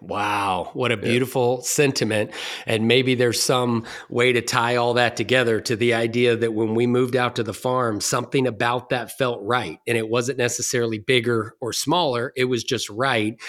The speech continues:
Speaker 1: And for some reason, we didn't really care to evolve from that position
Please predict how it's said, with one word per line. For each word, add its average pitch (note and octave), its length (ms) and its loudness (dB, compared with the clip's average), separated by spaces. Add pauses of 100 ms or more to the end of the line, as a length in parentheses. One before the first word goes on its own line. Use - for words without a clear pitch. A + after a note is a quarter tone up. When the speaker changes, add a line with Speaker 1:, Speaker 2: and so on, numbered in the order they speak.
(160)
Speaker 1:
And A#2+ 180 -2
for A2+ 100 -4
some C#3 300 0
reason, B2 300 2
we B2 100 0
didn't B2 240 2
really A#2+ 220 0
care A#2+ 560 2 (220)
to C3+ 180 2
evolve A2+ 500 0
from A2+ 200 0
that A2+ 200 -2
position G#2+ 640 -2